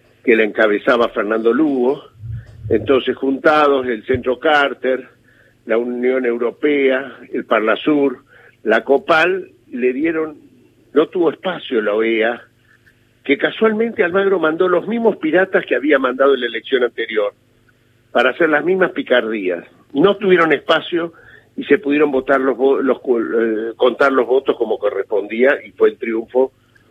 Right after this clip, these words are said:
que se, que, que correspondía. Bueno, en eso todo ha sido así porque hemos logrado una articulación entre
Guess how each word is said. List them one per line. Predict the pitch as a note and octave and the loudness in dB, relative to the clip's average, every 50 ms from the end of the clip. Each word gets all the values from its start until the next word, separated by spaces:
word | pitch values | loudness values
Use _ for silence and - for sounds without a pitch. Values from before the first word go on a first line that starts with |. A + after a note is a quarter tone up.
| _ - | _ -2
que | - A2+ A#2 A#2+ B2+ D3 - - - | 2 2 4 4 4 2 0 -4 -2
se, | A2 G#2+ G2+ G2+ G2+ F#2+ F#2 F2 D#2+ - _ _ _ - - _ _ _ _ _ _ _ _ | 0 0 2 2 2 2 0 0 -2 -6 _ _ _ -20 -20 _ _ _ _ _ _ _ _
que, | - A#2+ A2 A2 A2+ G2+ | -2 0 0 0 0 0
que | - B2+ A#2+ - | 0 0 0 2
correspondía. | A#2 A#2 A#2 A2 G2+ - A#2+ A2+ G2 G2+ G2+ F#2 E2+ F2 F#2+ | 2 2 2 2 -2 0 0 0 0 0 -2 -4 -4 -4 0
Bueno, | G#2 G#2+ G2 F#2 E2+ F2 - - - _ _ - - | 2 2 2 0 -2 -8 -12 -18 -20 _ _ -8 0
en | - D#3 G3+ B3+ | 0 2 4 4
eso | B3+ - - - B3 B3 A#3 A#3 _ _ - - - - - - - - _ _ _ - - - | 2 0 0 0 -2 -2 -2 -4 _ _ -20 -20 -20 -20 -20 -20 -20 -20 _ _ _ -20 -8 0
todo | - A#3 C4 B3 A3+ G#3+ | 0 2 2 4 2 2
ha | F#3 - | 2 0
sido | - G3+ G3 F#3+ E3 | -4 -2 2 2 2
así | D3 - - A3 | 0 -2 -8 -8
porque | - - G3+ - F#3 | -2 -2 -2 0 0
hemos | F3+ F3 D#3+ D3+ | 0 0 0 0
logrado | D#3 D3 D3 D#3 D#3+ F#3+ G#3+ A3 G3+ E3+ | 2 2 2 2 4 2 2 4 2 2
una | D3 C#3 B2+ | 2 2 0
articulación | A#2 A#2+ - C3+ A2+ - C3 B2 A#2+ A2 - - D3 C#3+ C#3+ D#3+ E3+ E3+ _ _ - - - - - - - _ _ _ | 0 -2 -6 -8 -6 -4 -2 0 0 -2 -2 -2 0 2 2 0 -2 -4 _ _ -20 -20 -20 -20 -20 -20 -20 _ _ _
entre | - C3+ B2 B2 - - C#3 D3 D#3+ E3 - - | -2 -2 -2 -2 0 0 2 4 4 2 2 -2